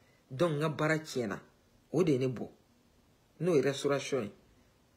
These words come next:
O de ye ne bɔ. Sinon, mɔgɔ, n'a ka di i faso la, e, Libyen, aw delila ka Libyen,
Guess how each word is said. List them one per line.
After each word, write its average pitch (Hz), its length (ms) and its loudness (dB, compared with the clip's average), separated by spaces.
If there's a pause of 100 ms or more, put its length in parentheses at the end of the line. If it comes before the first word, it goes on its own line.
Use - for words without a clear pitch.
(540)
O 220 100 6
de 202 100 6
ye 165 40 4
ne 180 120 4
bɔ. 127 260 -2 (680)
Sinon, 240 280 0
mɔgɔ, 165 420 0 (440)
n'a 233 420 0
ka 180 100 -2
di 170 200 -2
i 175 40 -2
faso 131 380 -4
la, 120 100 -2 (420)
e, 208 260 2
Libyen, 196 520 6
aw 233 140 4
delila 165 300 2
ka 139 100 2
Libyen, 156 440 0